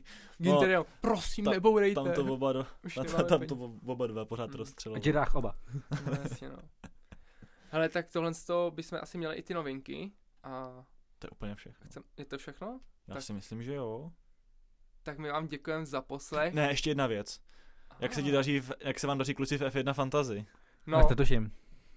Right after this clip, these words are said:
Speaker 1: Seš tam s náma?
Speaker 3: Jsem tam s náma, ale
Speaker 1: Samozřejmě.
Speaker 2: Ale tak teď, tak Lu-, Luky se na to teď v rychlosti podívá, koliká ty.
Speaker 1: Já
Speaker 2: Já,
Speaker 1: taky.
Speaker 3: No.
Speaker 2: já jsem podle mě,
Speaker 3: Pomalej, že si to
Speaker 2: já,
Speaker 3: pamatuju.
Speaker 2: já jsem podle mě osmý nebo devátý. <laughs>
Speaker 1: No, já budu asi úplně poslední, protože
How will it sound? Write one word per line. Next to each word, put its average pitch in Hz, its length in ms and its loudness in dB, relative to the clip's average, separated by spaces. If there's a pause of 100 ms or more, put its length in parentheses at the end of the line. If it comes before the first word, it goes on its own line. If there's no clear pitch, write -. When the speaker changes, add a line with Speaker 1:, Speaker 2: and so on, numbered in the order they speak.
Speaker 1:
Seš - 240 -4
tam 180 140 0
s - 60 -10
náma? 175 340 0 (180)
Speaker 3:
Jsem 143 100 -4
tam 165 100 -2
s - 40 -8
náma, 127 240 -2
ale 117 80 0
Speaker 1:
Samozřejmě. 165 1120 2
Speaker 2:
Ale 135 160 4 (220)
tak 127 140 -4
teď, 135 140 0 (220)
tak 135 160 -6
Lu-, 139 140 0
Luky 135 220 -2
se 143 60 0
na 147 60 0
to 143 100 2
teď 147 100 2
v 139 40 2
rychlosti 143 280 0
podívá, 135 300 2
koliká 135 280 0
ty. 120 340 0
Speaker 1:
Já 165 80 2
Speaker 2:
Já, 120 140 4
Speaker 1:
taky. 143 300 -2
Speaker 3:
No. 156 140 0
Speaker 2:
já 131 100 6
jsem 175 160 0
podle 156 180 4
mě, 170 80 8
Speaker 3:
Pomalej, 170 320 8
že 143 100 0
si - 200 -10
to 127 80 -10 (100)
Speaker 2:
já, 127 60 -6
Speaker 3:
pamatuju. 127 340 -4
Speaker 2:
já 131 100 4
jsem 143 140 -2
podle 131 160 0
mě 143 100 -2
osmý 139 180 -4
nebo 143 180 2
devátý. 131 840 0
<laughs> - 40 -14
Speaker 1:
No, 147 200 0
já 160 120 4
budu 170 140 4
asi 165 200 4
úplně 180 220 4
poslední, 160 560 0
protože 165 600 0